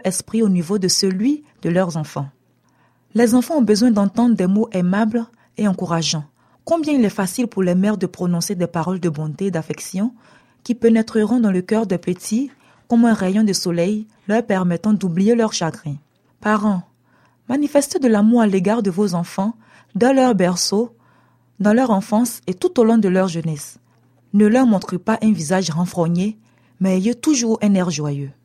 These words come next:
Gardez vos enfants dans une atmosphère agréable. Lorsque les enfants ont de la peine,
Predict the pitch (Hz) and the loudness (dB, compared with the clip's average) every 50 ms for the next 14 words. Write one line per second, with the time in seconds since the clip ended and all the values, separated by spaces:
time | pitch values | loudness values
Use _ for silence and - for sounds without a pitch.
0 | _ _ _ _ _ 190 185 190 190 202 185 247 254 247 254 226 185 202 196 190 | _ _ _ _ _ -2 0 0 2 2 2 2 2 2 2 2 0 -2 -4 -2
1 | - - 214 240 262 262 - _ _ _ _ _ _ _ - 202 208 202 247 269 | -2 0 0 0 0 -2 -8 _ _ _ _ _ _ _ -2 0 0 2 2 2
2 | 254 214 - 202 196 190 185 - - 214 214 220 226 220 - 185 180 - - 170 | 0 0 0 0 -2 -2 -2 -4 -4 -2 -2 -2 -2 -2 -4 -6 -6 -6 -6 -6
3 | 165 165 180 214 214 - - _ _ _ _ _ _ - 254 330 - - 311 277 | -6 -4 -4 -6 -8 -10 -14 _ _ _ _ _ _ 0 0 2 2 2 2 2
4 | 233 214 190 202 202 - 240 226 196 185 175 165 165 - 185 196 208 220 220 - | 4 4 2 0 0 2 2 2 2 2 0 -2 -2 -4 -4 -2 -2 -2 -2 -4